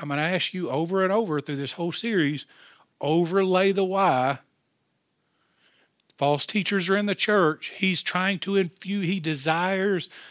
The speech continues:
that, he agonizes over the fact that they need to be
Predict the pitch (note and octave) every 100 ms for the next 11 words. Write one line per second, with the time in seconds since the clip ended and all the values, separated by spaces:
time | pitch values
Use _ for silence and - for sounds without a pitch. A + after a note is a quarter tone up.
0 | - _ D3 D#3+ - G3+ - F#3 G3+ E3
1 | C#3+ C3+ B2+ A#2 A2 A#2 D#3 D3 C3+ -
2 | D#3 D3+ C3+ - D#3+ D#3+ C3 D3 E3+ F3+
3 | F3 - D#3 B2+ C#3 C#3+ B2+